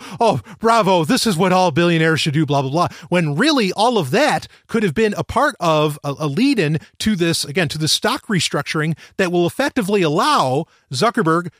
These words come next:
to become president. Or if anything, become a senator, which could be just as bad. 'Cause that's still that corporatism run amok, where it's that unholy alliance between corporations,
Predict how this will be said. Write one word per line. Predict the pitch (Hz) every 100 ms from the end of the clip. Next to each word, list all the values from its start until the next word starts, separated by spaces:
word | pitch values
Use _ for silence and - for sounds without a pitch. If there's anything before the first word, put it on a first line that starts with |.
| _
to | - 277
become | 262 233 254 302
president. | - 330 - 120 - - _ _ _ _
Or | 233 254
if | 233
anything, | 320 320 160
become | 156 202 160
a |
senator, | - 202 294 220 208 269 _
which | - 185 -
could | 214 160
be | 196
just | 175 208 214
as | 151
bad. | 240 277 - - _ _
'Cause | - 165
that's | 202 -
still | - 285 214 214 - _
that | 190 180 -
corporatism | - 208 262 - 190 165 180
run | 151
amok, | 190 262 - 147
where | 139
it's | 160
that | 143
unholy | 175 190 190
alliance | 175 170 196 - - -
between | 143 165 139
corporations, | 170 185 160 165 - 269